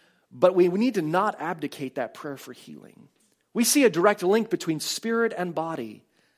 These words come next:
Spirit and body are not disconnected. We seek healing not only through science and expansion of human knowledge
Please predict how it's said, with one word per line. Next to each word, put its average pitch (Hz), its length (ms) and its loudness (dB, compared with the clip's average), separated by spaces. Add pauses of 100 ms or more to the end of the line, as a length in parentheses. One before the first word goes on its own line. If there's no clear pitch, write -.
(480)
Spirit 269 380 2
and 233 100 2
body 202 280 4
are 175 60 2
not 190 340 2
disconnected. 175 880 -6 (640)
We 220 100 2
seek - 300 4
healing 214 420 2
not 202 180 4
only 226 280 4
through 208 240 -2
science 202 560 0
and 175 100 -2
expansion 190 560 -2
of 180 100 0
human 180 300 -2
knowledge 190 540 0